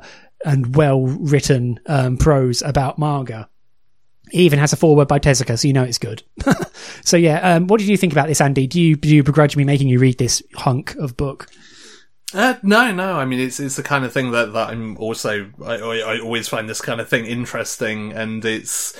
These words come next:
Speaker 2: yeah, I, I, I kind of can't really disagree with, with anything that you said. Like, it's, it's a, it's kind of weird, you know, even somebody who reads a, a decent amount of manga,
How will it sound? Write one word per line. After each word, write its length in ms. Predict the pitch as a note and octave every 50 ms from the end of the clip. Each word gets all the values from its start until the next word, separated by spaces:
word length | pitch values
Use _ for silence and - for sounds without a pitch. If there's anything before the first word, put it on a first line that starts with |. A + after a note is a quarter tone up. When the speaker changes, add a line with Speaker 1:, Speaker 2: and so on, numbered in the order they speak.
| - - - - - -
Speaker 2:
yeah, 260 | D3+ D#3 E3 C#3 A#2
I, 120 | A2 B2
I, 480 | C3+ B2 B2 B2 A2+ A2+ A2 - A2 A2+
I 160 | A#2+ A#2 A#2 - _
kind 220 | - - A#2 A2
of 180 | G#2+ G#2+ - _
can't 180 | - B2+ A#2+
really 160 | A2+ A2+ A#2 A2+
disagree 420 | A#2 A2+ - - - B2 A#2+ B2
with, 140 | A#2+ A2+ A#2+
with 140 | C3 A#2+ A#2
anything 340 | A#2+ A#2+ A#2+ G#2+ C#3 B2
that 120 | B2 B2 A2+
you 100 | A#2+ A2+
said. 300 | - D3 C3 A#2 G#2+ -
Like, 200 | G#2 G#2 G#2 -
it's, 200 | A#2+ G2 - -
it's 220 | - B2 A#2+ -
a, 160 | C#3+ A#2 G#2+ - C#3 - - - - - - - - _ _ - _
it's 360 | - - - - D#3+ F3+ F3+
kind 160 | - G#3+ G3
of 100 | F#3 D#3+
weird, 280 | D#3 E3 E3 D#3 D3 B2+
you 200 | C3 D3 D3 C#3+
know, 80 | C3+ B2+
even 260 | B2 C3 C3 B2+ B2+
somebody 300 | A#2 - C#3 A#2+ B2 A#2
who 140 | G#2+ B2+ A#2
reads 240 | A2 A#2 A2+ G#2+ A2+
a, 120 | A2 A2
a 60 | A2+
decent 380 | A#2 A#2 A#2+ A2+ G#2+ - B2 A#2
amount 280 | A2+ A#2 A#2 A2+ A2 G#2+
of 80 | G#2+
manga, 580 | A2 A2+ A2 A2+ A2 A2 G#2+ G#2+ G#2 G#2 F#2+